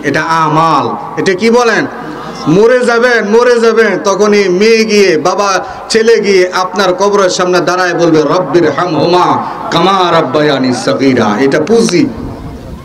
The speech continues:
কথা বলেন না কেন? ঠিক কি না? অন্যথায়, অন্যথায় ছেলে মেয়েকে আপনি যাই বানান, যাই বানান, প্রাথমিক শিক্ষা আমি বলবো না। ডাক্তার, ইঞ্জিনিয়ার বানাবেন না, এই কথা আমি বলি না।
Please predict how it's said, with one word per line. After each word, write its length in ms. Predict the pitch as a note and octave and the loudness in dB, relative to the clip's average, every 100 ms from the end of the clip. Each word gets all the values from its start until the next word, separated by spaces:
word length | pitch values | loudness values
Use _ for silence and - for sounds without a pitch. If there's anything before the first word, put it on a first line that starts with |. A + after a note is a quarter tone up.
| - | -4
কথা 200 | D#3 F3 | -2 0
বলেন 200 | G3+ A#3 | 2 2
না 100 | A#3 | 2
কেন? 200 | A3 G#3+ | 0 -2
ঠিক 240 | G3 A3 A3+ | 0 -2 0
কি 100 | C4+ | 0
না? 240 | C#4 G#3 C#4+ - - - - - D#4 | 2 0 -2 -6 -6 -4 -2 0 2
অন্যথায়, 800 | F3+ A3 A#3+ B3 A#3+ C4+ C4 A#3+ | 2 2 0 0 0 2 2 2
অন্যথায় 520 | A#3+ B3 A#3+ B3 A3 | 2 0 0 0 0
ছেলে 340 | - A3+ A#3+ A#3 | 0 2 2 0
মেয়েকে 400 | A#3+ A#3+ A#3 A#3+ | 2 2 2 -2
আপনি 320 | A3 G#3+ A#3 | -2 0 0
যাই 300 | F#3+ A3 A#3 | 2 2 2
বানান, 460 | A3+ A3 G3 F3 | 2 2 2 0
যাই 240 | D#3 F#3 G#3 | 0 2 2
বানান, 380 | G#3 G3 E3+ D3+ | 2 2 0 -2
প্রাথমিক 500 | G3 F#3 B3+ D4+ C#4+ | -2 0 0 2 0
শিক্ষা 340 | - A#3+ A3+ | 0 -2 0
আমি 180 | D#3+ F#3 | -2 -2
বলবো 300 | A#3 C#4 C#4 | 2 2 4
না। 180 | C4 E3 - - - - - | 2 0 -4 -14 -16 -16 -6
ডাক্তার, 420 | G3 G3+ - A3+ | -4 -2 -2 0
ইঞ্জিনিয়ার 420 | A3 A3 A3+ A#3 | 0 2 2 2
বানাবেন 400 | G#3+ A3 A3+ A3+ | 0 0 2 2
না, 100 | A3+ | 2
এই 60 | A3+ | 2
কথা 160 | G#3+ A3 | 0 -2
আমি 160 | A3 A3 | 0 2
বলি 240 | G#3+ G#3+ | 2 2
না। 180 | G3 | 0